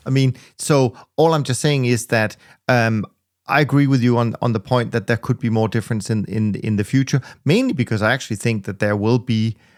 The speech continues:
uh, more divergence in the markets, uh, and which should benefit trend following and could potentially benefit, as you say, um, you know, um, lack of a better word, classical trend following, um,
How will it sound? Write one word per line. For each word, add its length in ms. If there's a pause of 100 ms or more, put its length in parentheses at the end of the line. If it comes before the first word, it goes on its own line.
(180)
uh, 220
more 320
divergence 1000
in 220
the 80
markets, 680
uh, 440
and 180
which 120
should 180
benefit 360
trend 260
following 340 (420)
and 200
could 220
potentially 680
benefit, 640 (420)
as 180
you 80
say, 520
um, 640 (240)
you 120
know, 300 (200)
um, 340 (480)
lack 220
of 80
a 60
better 200
word, 240
classical 400
trend 280
following, 360 (420)
um, 460